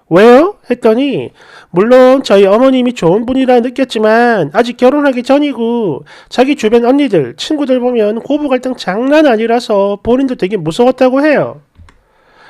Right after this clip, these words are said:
여하튼 그렇게 결혼을 했는데 어머 왜 그런 걱정을 했을까라는 후회가 생길 정도로 지금은 너무너무 좋다고 합니다.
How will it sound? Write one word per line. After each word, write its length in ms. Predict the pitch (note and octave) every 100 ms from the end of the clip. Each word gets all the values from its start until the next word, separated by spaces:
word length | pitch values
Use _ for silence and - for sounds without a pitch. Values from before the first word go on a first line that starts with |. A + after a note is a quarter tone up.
| _
여하튼 320 | G3+ D4 D4+
그렇게 300 | D4+ D#4+ D4+
결혼을 440 | - D4 D4+ C#4+ D4+
했는데 640 | C#4+ A3+ A#3+ B3+ F3+ B2
어머 460 | F#3 A3+ A#3 A3+ A3
왜 280 | E3 C4 D4+
그런 260 | D4 D4
걱정을 420 | C#4+ - D4 C#4
했을까라는 760 | C#4 - C4+ - B3 A#3+ B3 B3+
후회가 360 | - C#4 D4 D4
생길 280 | C#4 C4
정도로 340 | B3 A3+ A3 A3
지금은 340 | C4 C4+ C#4
너무너무 380 | F#3+ A3 D4 D#4
좋다고 360 | G#3+ B3+ B3 A#3+
합니다. 600 | A#3+ B3 D3 B2 D3